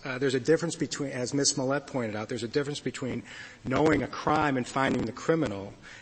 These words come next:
and then simply rounding up a bunch of potential criminals and trying to peg a crime on them. Uh, and that's important not only for, uh, the fact that we're uncomfortable with general,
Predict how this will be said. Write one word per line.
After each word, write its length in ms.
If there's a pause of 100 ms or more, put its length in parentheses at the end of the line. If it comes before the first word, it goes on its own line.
(140)
and 180
then 400
simply 460
rounding 500
up 160
a 60
bunch 280
of 120
potential 480
criminals 720
and 160
trying 300
to 80
peg 240
a 60
crime 420
on 220
them. 240 (460)
Uh, 300
and 140
that's 180
important 500
not 220
only 320
for, 680 (420)
uh, 160 (100)
the 80
fact 420
that 340
we're 160
uncomfortable 640
with 140
general, 380